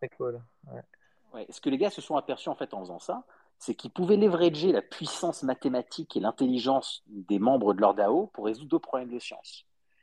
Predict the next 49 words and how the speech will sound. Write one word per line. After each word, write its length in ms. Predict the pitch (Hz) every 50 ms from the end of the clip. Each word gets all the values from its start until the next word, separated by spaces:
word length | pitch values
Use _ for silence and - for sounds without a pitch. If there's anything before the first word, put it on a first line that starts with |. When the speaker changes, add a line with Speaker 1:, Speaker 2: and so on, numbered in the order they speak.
| _ _ _
Speaker 2:
Et 60 | -
donc, 180 | 107 120 - 165
en 80 | 127
Speaker 1:
Ouais. 60 | -
Speaker 2:
fait, 220 | - 208 208 208 -
aujourd'hui, 400 | 123 117 131 127 127 165 208 190
tu 120 | - -
vois, 60 | 110
Crunch 280 | - - - 131 117 113
dao, 240 | 113 117 139 190 196
c'est 160 | - - 165
pas 140 | - - 147
seulement 400 | - - 143 135 139 143 135 110
un 60 | 104
hedge 200 | 104 - - -
fund, 280 | - 131 123 123 113 101
euh, 240 | 98 95 92 90 90
décentralisé, 800 | 87 104 95 - 104 - - 104 98 101 107 143 196 226 233 - _ _ _ _ _ _
c'est 240 | - - - 117 -
aussi, 380 | - 151 135 - - - - 117
en 80 | 117 113
fait, 160 | - 151 135
finalement, 380 | - - 117 104 113 143 -
une 80 | 110 98
plateforme 400 | - - 113 101 - - 131 120
de 100 | 107 104
decide, 480 | 101 101 104 - - - 104 - - - _ _ _ _ _
tu 60 | -
vois, 100 | - 98
de 100 | 87 101
decentralized 600 | 95 101 104 - 120 107 - 117 113 110 107 - -
Speaker 1:
Ouais. 80 | 107 104
Speaker 2:
science, 180 | - 104 -
quoi. 220 | - - 117 - - _ _ _ _ _ _ _ _ _ - -
Speaker 1:
Ouais. 340 | 131 127 131 139 139 - 92
Speaker 2:
Et, 80 | 92 92
euh, 580 | 92 92 92 92 92 90 90 90 90 90 87 87
donc, 140 | 95 101 -
tu 60 | -
vois, 80 | 165
ça, 140 | - - 185
c'est 100 | - -
le 60 | 156
genre 120 | 143 151 143
de 60 | -
truc 140 | - 147 -
qui 80 | -
m'excite 320 | 117 107 - - - 107 98
bien. 200 | 104 98 98